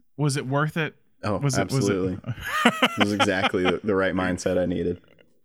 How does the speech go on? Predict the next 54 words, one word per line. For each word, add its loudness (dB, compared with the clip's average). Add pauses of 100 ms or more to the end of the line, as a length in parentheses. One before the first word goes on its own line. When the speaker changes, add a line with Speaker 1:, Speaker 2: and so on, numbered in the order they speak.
Speaker 1:
Yeah, -2
I -6
get -4
it. -6
I -2
get -2
it. -6 (520)
Uh, 2 (140)
and 2
next 2
month, 2
it's -6
gonna 0
be -2
a 0
little 0
bit -4
more 2
dramatic, 2
baby. 2
It's -8
gonna 0
be -4
courtroom 0
dramas. -2 (760)
Got 0
a -2
lot 2
of -4
legal -2
stuff -2
coming 0
up. -2
We're -2
gonna 2
be -2
talking -2
about -2
a -6
lot 0
of -4
the -2
big -2
classics. -4
We're -8
talking 0
about -4
Twelve 0
Angry 0
Men, 2 (420)
Anatomy 0
of 0
a -2
Murder, 2